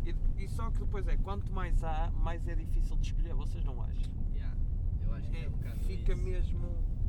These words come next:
Speaker 2: Tu vais, tipo, corres às lojas todas e pensas, "Fogo, e isto? E se fosse isto? Ah, e se fosse isto? Ah, pá, fogo, se calhar não." E, e, tipo, ficas sempre naquela, tipo, nunca sabes o que dar, ou, tipo,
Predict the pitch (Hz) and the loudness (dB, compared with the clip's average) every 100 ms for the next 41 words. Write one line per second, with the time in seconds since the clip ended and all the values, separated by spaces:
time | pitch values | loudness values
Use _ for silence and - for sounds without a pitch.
0 | - - - - - - - - - - | 0 -2 -2 -2 -2 -2 -2 -2 0 0
1 | - - - - - - - - - - | 0 2 0 0 0 2 2 0 0 0
2 | - - - - - - - - - - | 0 0 0 0 0 0 2 2 2 0
3 | - - - - - - - - - - | 0 0 0 0 0 -2 -2 0 0 0
4 | - - - - - - - - - - | 0 0 -2 0 2 2 0 0 0 0
5 | - - - - - - - - - - | -2 -4 -2 -2 0 0 -2 -2 0 0
6 | - - - - - - - - - - | 0 -2 -2 -4 -2 0 0 -2 -2 -2
7 | - - - - - - - - - - | 0 0 0 0 0 2 2 0 -2 0
8 | - - - - - - - - - - | 0 2 2 2 0 -2 -2 -2 -2 -2
9 | - - 196 175 - - - - - - | -2 0 0 -2 -2 -2 -2 0 0 0
10 | - - - - - 285 - - - | -2 -2 -2 -2 -2 -2 -2 -2 -2